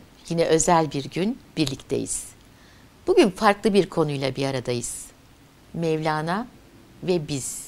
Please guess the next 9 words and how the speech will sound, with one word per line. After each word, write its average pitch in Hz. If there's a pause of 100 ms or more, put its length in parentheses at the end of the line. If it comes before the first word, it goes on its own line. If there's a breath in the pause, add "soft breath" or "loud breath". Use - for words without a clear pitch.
(120)
diyoruz. 110 (560 soft breath)
Mevlana'dan 233
bize 160
neler 143
kaldı, 123 (520 soft breath)
neler 190 (500)
biliyoruz, 151 (380 loud breath)
neleri 208
değerlendiriyoruz? 123